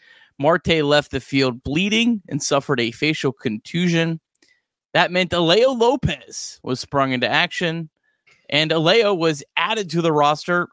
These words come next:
earlier in the day because Stuart Fairchild was the latest Reds victim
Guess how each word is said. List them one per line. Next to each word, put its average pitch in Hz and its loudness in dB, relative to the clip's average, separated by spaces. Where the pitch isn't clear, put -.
earlier 247 2
in 139 2
the 120 -2
day 120 -2
because 180 0
Stuart 247 -4
Fairchild 185 0
was 131 -4
the 127 0
latest 147 0
Reds 131 -2
victim 131 -2